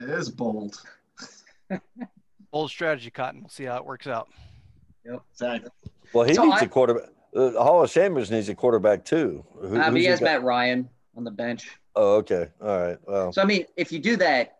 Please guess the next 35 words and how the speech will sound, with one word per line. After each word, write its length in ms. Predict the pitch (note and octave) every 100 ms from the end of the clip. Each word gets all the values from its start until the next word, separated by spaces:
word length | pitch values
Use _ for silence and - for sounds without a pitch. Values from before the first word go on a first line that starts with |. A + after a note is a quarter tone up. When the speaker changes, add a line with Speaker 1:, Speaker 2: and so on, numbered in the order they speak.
| -
Speaker 3:
it 200 | C#3 B2+
bumps 260 | D#3 D3+
it 60 | D#3
up 140 | C#3 -
to 120 | C#3
a 40 |
forty-point 580 | - D3+ D#3 D3 D3+ D3
advantage. 760 | C3 B2+ A#2+ A#2 A#2 - - -
You 100 | C3+
take 280 | C3 D3 C#3+ _ _ -
Flacco, 560 | D3 C#3+ D3 C#3+ C#3
okay, 240 | C3 B2+ B2
now 200 | B2+ B2+
it's 120 | B2+
down 220 | C3+ C3
to 160 | B2 A2 - _ -
ten-point 540 | D3+ D3+ C#3+ C3 B2
advantage. 680 | A#2 A#2 A2+ A2+ A2+ G#2 -
And 140 | B2+ A#2+
then, 440 | A#2 A#2 A2+ A#2 - _ _ _
yeah, 80 | B2
he 60 | C3+
still 180 | - E3+
has 100 | D3+
a 40 |
defense 600 | C3 C#3+ D3+ D3+ D3 C#3
and 80 | C3
a 40 | B2
flex 360 | - C#3 B2+
that 80 | A#2+
he 60 | B2
has 160 | A#2+
to 60 | -
put 220 | - A#2+
in, 300 | A#2 A2+ A2+